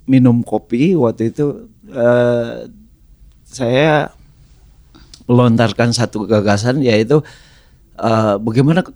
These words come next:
kita bikin satu hadiah sastra yang sebenarnya tujuannya, eh, sast-, eh, eh, bukan perlombaan, tapi semacam penghargaan dan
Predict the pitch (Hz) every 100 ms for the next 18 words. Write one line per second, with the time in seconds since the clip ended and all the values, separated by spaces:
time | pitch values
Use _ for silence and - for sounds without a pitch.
0 | - 120 131 123 117 - 139 139 131 -
1 | 127 123 113 104 95 80 - 107 123 135
2 | 131 120 117 117 117 - - - 107 110
3 | 120 151 - 117 101 110 104 127 165 -
4 | - - _ _ _ _ - 107 110 107
5 | 107 104 113 98 - - - 117 107 95
6 | - - - 123 113 107 95 80 85 -
7 | _ _ - 110 127 110 110 110 101 98
8 | 85 80 107 160 156 107 127 139 135 117
9 | 98 110 110 143 165 - - - 131 143
10 | 135 120 135 123 92 85 95 _ _ _
11 | - 117 113